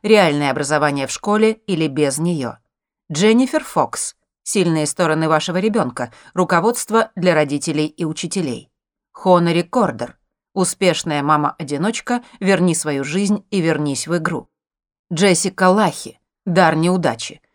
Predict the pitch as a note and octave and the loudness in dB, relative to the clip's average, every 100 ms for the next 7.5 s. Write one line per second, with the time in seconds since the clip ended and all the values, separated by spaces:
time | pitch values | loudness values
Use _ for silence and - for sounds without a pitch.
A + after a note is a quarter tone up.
0 | _ - G3 F3+ E3+ D3+ E3 D3+ D3+ F3 | _ -2 -2 2 0 0 -2 0 0 0
1 | E3 D3 - F#3+ F3 - E3 D3+ D#3 F#3+ | 0 -2 0 -4 -4 -4 -4 -2 -2 -4
2 | - D3 C#3+ D#3+ D3+ D3 D3 F#3+ A#3+ B3+ | -4 -4 -2 -4 -2 -2 0 0 0 -2
3 | - - - - F3+ E3+ D3+ D3 A#3 B3 | -4 -20 -16 -4 0 2 2 2 2 2
4 | G3+ C#3 D3+ D3+ D#3+ C3+ - F3+ - F3 | 2 2 0 2 0 0 -4 -6 -6 -8
5 | - B2+ A2 - _ _ _ _ _ F3 | -6 -8 -8 -14 _ _ _ _ _ 4
6 | C4 D4 D#4+ A3 F#3 F3+ F#3+ F#3+ G3+ D3+ | 4 4 0 4 6 6 6 4 4 0
7 | - - B2+ B2 | -2 -10 -8 -10